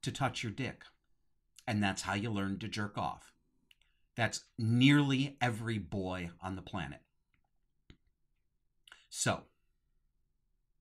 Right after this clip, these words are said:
you recall that you learned about this on your own. It was through self-exploration. <laughs>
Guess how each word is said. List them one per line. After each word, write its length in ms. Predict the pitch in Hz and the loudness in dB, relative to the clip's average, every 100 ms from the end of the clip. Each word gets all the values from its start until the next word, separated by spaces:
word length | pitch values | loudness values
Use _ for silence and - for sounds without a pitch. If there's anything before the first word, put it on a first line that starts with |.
| _ _ _ _ | _ _ _ _
you 180 | 98 98 | -4 -2
recall 400 | 131 - 143 143 | -2 8 8 8
that 160 | 156 | 2
you 380 | 123 127 123 127 - _ _ _ _ _ _ | 0 0 0 -4 -12 _ _ _ _ _ _
learned 340 | - 117 117 135 | -2 2 4 6
about 260 | 143 147 | 8 8
this 160 | 175 170 | 6 4
on 160 | 147 165 | 6 6
your 160 | 175 | 4
own. 180 | 101 101 | 4 0
It 40 | |
was 120 | 117 - | -4 -8
through 200 | 113 101 | -4 -2
self-exploration. 1300 | - 98 107 135 131 - 170 143 123 117 135 160 | 0 0 2 0 0 0 4 6 6 4 0 -2
<laughs> 60 | - | 0